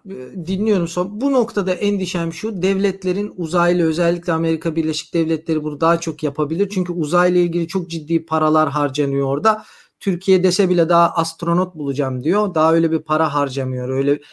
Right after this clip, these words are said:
yani Türkiye'niz daha köprü yola para harcıyor. Dolayısıyla mesela Türkiye'nin dediğinde çok etkilemeyebilir. Ama Amerika Birleşik Devletleri'nde, e, toplumun eğitim seviyesi genel olarak düşük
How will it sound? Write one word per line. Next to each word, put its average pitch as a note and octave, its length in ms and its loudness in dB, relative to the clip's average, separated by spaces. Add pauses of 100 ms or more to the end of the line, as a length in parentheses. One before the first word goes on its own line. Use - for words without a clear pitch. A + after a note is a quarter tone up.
(100)
yani E3+ 180 2
Türkiye'niz F#3+ 440 0
daha G3+ 180 2
köprü F#3+ 380 0
yola F#3+ 300 6
para D3 280 2
harcıyor. C3+ 480 0 (500)
Dolayısıyla F3+ 600 2
mesela F3+ 340 -2
Türkiye'nin F#3+ 540 -4
dediğinde F#3 360 0
çok F#3 220 -6
etkilemeyebilir. F3+ 840 0
Ama D#3 200 2
Amerika G3 460 4
Birleşik A3 380 0
Devletleri'nde, E3 760 0 (540)
e, D#3 240 2 (120)
toplumun F3 600 0 (340)
eğitim D#3+ 360 4
seviyesi F3 600 0
genel E3 260 2
olarak F3 460 -2
düşük D#3 340 -6